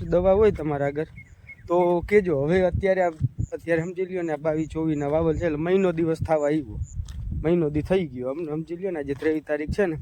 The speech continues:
રાઈટ એક મહિનો થયો આ જીરુંને. તો હવે આની ઉતારા માટેની બેસ્ટ દવા હોય તો મને જરા કોમેન્ટ કરીને કહેજો. અને આપણે આને એકવાર પાણી આપવાનું છે, તો એ કોમેન્ટ કરીને કહેજો પાણી અપાય કે નહીં.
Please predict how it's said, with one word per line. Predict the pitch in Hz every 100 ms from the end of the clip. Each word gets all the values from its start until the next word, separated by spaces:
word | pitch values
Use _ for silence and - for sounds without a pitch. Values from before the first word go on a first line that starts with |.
| - - - - - -
રાઈટ | 156 202 196
એક | 185
મહિનો | 180 190 175 139
થયો | 160 131
આ | 113
જીરુંને. | 127 123 131 175 - - - - - - - - - - - -
તો | 127 123
હવે | 151
આની | 156 156
ઉતારા | 147 190 175 175
માટેની | 175 175 170 156
બેસ્ટ | 180 175 160
દવા | 170 180 180
હોય | 180
તો | 170 156
મને | 160 156
જરા | 151 151
કોમેન્ટ | - 170 165 -
કરીને | 170 156 147
કહેજો. | 180 180 156 156 - - - - - 127
અને | 131
આપણે | 139 - 156
આને | 160
એકવાર | 156 - 165 -
પાણી | 170 180 175
આપવાનું | 170 - 175 165 156
છે, | 196 170 - -
તો | 147
એ | 156 170
કોમેન્ટ | 170 180 170 -
કરીને | 175 175
કહેજો | 175 175 165
પાણી | 151 156 151
અપાય | - 175 147
કે | 139 143
નહીં. | 156